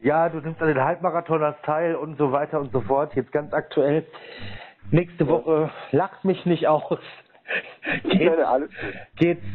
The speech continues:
Speaker 1: äh, für dich nach Südafrika und dort nimmst du an dem World Run of Life oder World, World Life Run teil.
Speaker 2: Mhm.
Speaker 1: Ähm, ja, meine Frage.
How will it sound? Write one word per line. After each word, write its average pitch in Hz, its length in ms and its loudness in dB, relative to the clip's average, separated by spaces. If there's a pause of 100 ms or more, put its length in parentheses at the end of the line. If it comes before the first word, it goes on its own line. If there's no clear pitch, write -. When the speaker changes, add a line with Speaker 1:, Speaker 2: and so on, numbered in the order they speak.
Speaker 1:
äh, 156 240 2
für 147 160 -2
dich 143 160 -2
nach 135 160 0
Südafrika 147 920 0 (220)
und 135 200 0 (120)
dort 139 160 4
nimmst 139 220 -2
du 135 60 6
an 135 100 2
dem 131 140 -2
World 135 280 2
Run 131 240 0
of 120 160 -10
Life 127 260 0
oder 127 140 2
World, 131 360 0
World 131 220 4
Life 131 280 0
Run 139 220 0
teil. 151 380 0 (840)
Speaker 2:
Mhm. - 80 0
Speaker 1:
Ähm, 156 540 -2 (1200)
ja, 143 340 2 (440)
meine 135 260 2
Frage. 123 640 -2